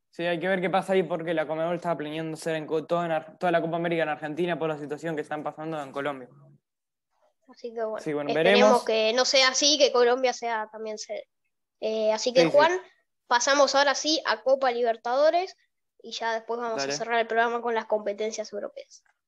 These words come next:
Speaker 1: Dale, entonces en Varela jugaron Defensa y Justicia y Palmeiras, sí, no fue por la Recopa, ahora fue por la Libertadores.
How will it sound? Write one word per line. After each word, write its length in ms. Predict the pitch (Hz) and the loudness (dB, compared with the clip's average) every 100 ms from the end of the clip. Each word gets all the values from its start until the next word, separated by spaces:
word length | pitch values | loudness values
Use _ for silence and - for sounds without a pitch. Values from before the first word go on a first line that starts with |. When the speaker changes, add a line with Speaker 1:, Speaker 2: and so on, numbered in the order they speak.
| - - - - _ _ | -10 -10 -10 -14 _ _
Speaker 1:
Dale, 300 | 147 147 147 | -6 -4 -4
entonces 500 | 151 160 160 165 156 | -6 -6 -4 -4 -4
en 100 | 160 | 0
Varela 680 | 160 165 220 233 226 - - _ | 2 4 4 4 2 0 -20 _
jugaron 380 | 175 190 190 185 | 4 6 6 4
Defensa 300 | 175 233 240 | 2 2 2
y 20 | |
Justicia 540 | 208 202 233 233 233 208 | 2 2 0 0 2 2
y 120 | 180 | 2
Palmeiras, 680 | - 180 202 220 175 160 160 | 0 0 4 4 6 4 2
sí, 120 | 185 | -4
no 100 | 185 | -2
fue 140 | 220 214 | 0 2
por 120 | 208 | 4
la 80 | 190 | 4
Recopa, 420 | 190 196 143 147 | 4 2 2 2
ahora 220 | 147 175 | 2 0
fue 180 | 175 180 | 0 -2
por 140 | 156 175 | 0 4
la 120 | 202 | 6
Libertadores. 1800 | 190 202 185 185 202 208 208 - - - - - - - - - - | 6 6 4 4 4 2 -2 -6 -14 -10 -8 -8 -10 -12 -16 -18 -20